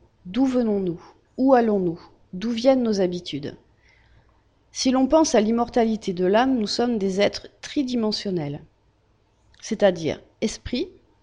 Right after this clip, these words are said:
périsprit et corps. Sur notre parcours évolutif millénaire,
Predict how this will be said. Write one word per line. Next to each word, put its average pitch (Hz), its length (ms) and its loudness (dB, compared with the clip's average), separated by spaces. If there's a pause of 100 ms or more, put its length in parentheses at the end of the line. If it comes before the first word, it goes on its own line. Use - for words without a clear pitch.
(220)
périsprit 277 800 0
et 214 100 -4
corps. - 440 -6 (680)
Sur - 160 -4
notre 220 260 0
parcours 302 480 2
évolutif 214 600 0
millénaire, 185 640 0